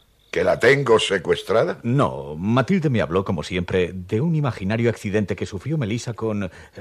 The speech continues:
Speaker 2: las abejas. Algo absurdo.
Speaker 1: Pues le dijo algo cierto.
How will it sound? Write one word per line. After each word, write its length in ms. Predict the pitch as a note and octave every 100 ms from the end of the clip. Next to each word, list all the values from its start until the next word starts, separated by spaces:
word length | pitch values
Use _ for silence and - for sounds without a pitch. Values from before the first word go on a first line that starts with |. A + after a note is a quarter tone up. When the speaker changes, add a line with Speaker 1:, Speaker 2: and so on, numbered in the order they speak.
| - - -
Speaker 2:
las 320 | B2 B2 B2
abejas. 520 | A#2+ G3+ - C#2 C#2+ - - -
Algo 260 | D#3+ E2+ C#2+
absurdo. 580 | - D2+ - - - -
Speaker 1:
Pues 260 | F#2+ F2
le 120 | G#2+
dijo 460 | G#2+ D#3+ - D#3 A#2+
algo 260 | C3 A#2 A2
cierto. 600 | - C2+ - - -